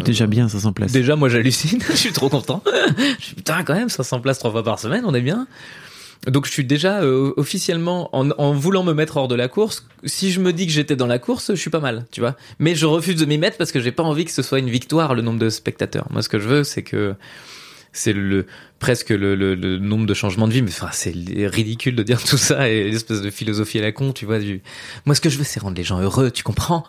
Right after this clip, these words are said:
Speaker 1: Bah, t'as le droit de le penser et de le
Speaker 2: Mais
Speaker 1: dire,
Speaker 2: ouais,
Speaker 1: en fait.
Speaker 2: ouais, ouais. Mais je trouve qu'il y a un petit,
Speaker 1: Pourquoi ?
Speaker 2: un petit discours un peu démago qui pourrait, euh, qui pourrait avoir l'air de pointer le bout de son nez, mais, euh, en tout cas, c'est
Speaker 1: Mm, je trouve que ça me
Speaker 2: c'est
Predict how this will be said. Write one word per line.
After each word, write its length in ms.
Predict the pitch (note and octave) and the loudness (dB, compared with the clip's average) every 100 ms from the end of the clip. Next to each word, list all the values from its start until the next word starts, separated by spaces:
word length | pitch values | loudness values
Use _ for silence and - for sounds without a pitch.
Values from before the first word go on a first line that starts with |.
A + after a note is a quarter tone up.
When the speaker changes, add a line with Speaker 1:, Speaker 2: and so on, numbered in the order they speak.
| - - | -12 0
Speaker 1:
Bah, 260 | A2 G2+ G#2 | 4 4 4
t'as 140 | A2 | 2
le 40 | |
droit 140 | G2+ G#2 | 4 2
de 100 | G2 | 2
le 60 | |
penser 380 | G2+ G#2 G2 F#3 | 0 0 2 2
et 260 | B3+ A#3 A2+ | 4 4 4
de 80 | G#2 | 2
le 100 | A2+ | 4
Speaker 2:
Mais 100 | G#2+ | 4
Speaker 1:
dire, 120 | - | 4
Speaker 2:
ouais, 40 | |
Speaker 1:
en 40 | - - | 4 4
fait. 60 | G2+ | 2
Speaker 2:
ouais, 60 | G2+ | 0
ouais. 60 | A2+ | 0
Mais 140 | A#2+ C#3 | 2 2
je 40 | |
trouve 160 | E3+ D#3 | 2 0
qu'il 120 | A#2 | 0
y 20 | |
a 20 | |
un 60 | G#2+ | 0
petit, 60 | G#2+ | -2
Speaker 1:
Pourquoi ? 100 | A2+ - | -2 -2
Speaker 2:
un 40 | A2+ | -2
petit 180 | - | -2
discours 340 | A2 G#2+ - A2+ | -2 -2 0 0
un 80 | G2 | 2
peu 100 | G#2 | 0
démago 420 | G2 G2+ G2+ G#2 | 0 2 0 -2
qui 120 | - | -4
pourrait, 300 | - G2 F#2+ | -10 -4 0
euh, 340 | F#2 F#2 F2+ | 0 0 0
qui 200 | F#2 - | -2 -8
pourrait 260 | - G2+ G2 | -10 -2 0
avoir 180 | F#2+ G2 | 2 2
l'air 80 | G2+ | 2
de 80 | |
pointer 280 | F#2+ G2+ G2 | 2 0 0
le 20 | G2 | 0
bout 60 | |
de 60 | G2 | -2
son 140 | - | 0
nez, 100 | G#2+ | 0
mais, 240 | C3+ G#2 G2 | 2 2 2
euh, 420 | F#2+ F#2+ F#2+ F#2+ F#2 | 2 0 0 0 -2
en 80 | |
tout 100 | F#2+ | -4
cas, 100 | - | -2
c'est 300 | - - G2 G2 | 0 2 0 -2
Speaker 1:
Mm, 380 | D3+ E2 G2+ | -6 -6 -4
je 100 | A2 | -2
trouve 160 | - F#3 | 0 0
que 120 | - | 0
ça 120 | A2 | 2
me 80 | G#2+ G#2 | 4 4
Speaker 2:
c'est 140 | A2 | 0